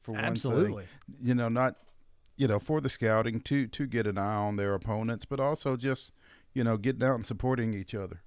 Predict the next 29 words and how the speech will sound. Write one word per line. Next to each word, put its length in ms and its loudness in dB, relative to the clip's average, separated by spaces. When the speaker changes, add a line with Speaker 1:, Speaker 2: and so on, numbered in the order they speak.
Speaker 1:
I 20 -20
think 140 -8
it's 80 -16
kinda 220 -10
cool. 220 -10
Speaker 2:
It 120 0
really 360 4
is. 140 0
And, 160 -2
and 180 -2
they 120 2
were 140 0
having 220 2
a 60 0
good 180 -4
time. 300 -4
I 60 -4
mean, 200 -6
just 280 -10
standing 280 -2
there, 280 -4
standing 380 0
down 160 0
there 100 2
in 80 2
the 160 2
end 140 0
zone, 300 0
just 240 -2